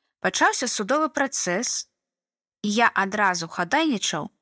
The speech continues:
каб працэс вёўся на беларускай мове. Суддзя сказала, што вы можаце размаўляць на беларускай мове, я вам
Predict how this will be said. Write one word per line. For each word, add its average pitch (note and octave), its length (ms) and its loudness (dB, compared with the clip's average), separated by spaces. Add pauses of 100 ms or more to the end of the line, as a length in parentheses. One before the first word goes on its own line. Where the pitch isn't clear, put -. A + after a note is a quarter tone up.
(360)
каб - 240 -4
працэс C#4 560 0
вёўся G3+ 560 0
на E3+ 320 2
беларускай F3+ 720 -2
мове. E3 400 -2 (1300)
Суддзя A#3+ 400 2
сказала, G3+ 720 0 (240)
што - 640 -2 (340)
вы F4+ 160 4
можаце C4 400 2
размаўляць B3 480 2
на B3+ 80 -2
беларускай A3+ 680 0
мове, F3 440 -2 (120)
я A#3+ 300 4
вам F4 160 -4